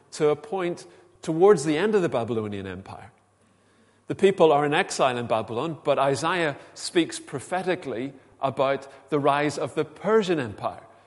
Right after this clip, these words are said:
and the defeat of the Babylonian Empire and the return from exile that we read about in Ezra and Nehemiah.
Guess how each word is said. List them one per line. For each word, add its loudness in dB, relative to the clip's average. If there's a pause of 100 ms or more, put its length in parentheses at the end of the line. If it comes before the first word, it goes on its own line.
(160)
and 0
the -2
defeat 0
of -2
the 2
Babylonian 2
Empire -16 (600)
and 2
the 4
return 2
from -2
exile -6 (380)
that -6
we -4
read -4
about -2 (480)
in -8
Ezra -6
and -8
Nehemiah. -8